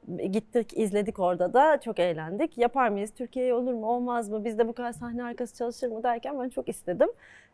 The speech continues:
Ee, sağ olsun işte Mehmet Hoca da destek oldu. Beraber geldik. Ee, Zorlu'yu ikna ettik. Nasıl ikna olduklarını ben de bilmiyorum.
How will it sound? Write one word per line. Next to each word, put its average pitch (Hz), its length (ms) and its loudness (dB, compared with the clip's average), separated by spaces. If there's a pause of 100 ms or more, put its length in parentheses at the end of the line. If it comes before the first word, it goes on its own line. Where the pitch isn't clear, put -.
Ee, 202 320 2
sağ 202 160 6
olsun 196 360 -2
işte - 180 -10
Mehmet 185 240 -2
Hoca 180 200 -2
da 180 160 2
destek 208 340 0
oldu. 202 400 0
Beraber 202 360 2
geldik. 185 480 0 (180)
Ee, 180 260 -2
Zorlu'yu 196 320 4
ikna 170 280 -4
ettik. - 440 -4 (480)
Nasıl 320 260 2
ikna 254 240 0
olduklarını 247 380 0
ben 208 180 0
de 180 260 -4
bilmiyorum. 175 480 -6